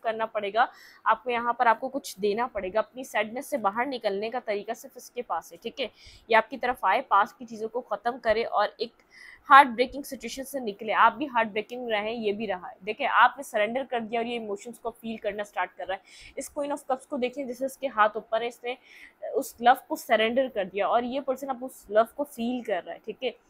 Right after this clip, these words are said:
मतलब कि, अ, इनहेल, ठीक है, यहाँ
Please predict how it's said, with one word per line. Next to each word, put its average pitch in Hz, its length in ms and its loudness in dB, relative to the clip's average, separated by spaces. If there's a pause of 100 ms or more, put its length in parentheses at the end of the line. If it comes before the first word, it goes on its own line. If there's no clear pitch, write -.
(360)
मतलब 233 220 -2
कि, 269 340 2
अ, 214 720 4 (220)
इनहेल, 220 500 -2 (120)
ठीक 240 160 -14
है, 277 140 -4
यहाँ 208 220 0